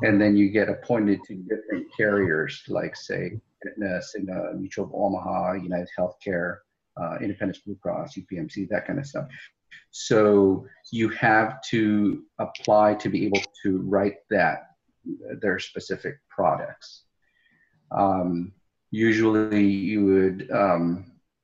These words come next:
work with a field marketing organization, which I have chosen based on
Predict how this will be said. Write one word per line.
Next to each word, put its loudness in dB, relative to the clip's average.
work 2
with 4
a 4
field 0
marketing 2
organization, 2
which -4
I 2
have -2
chosen 4
based -2
on 0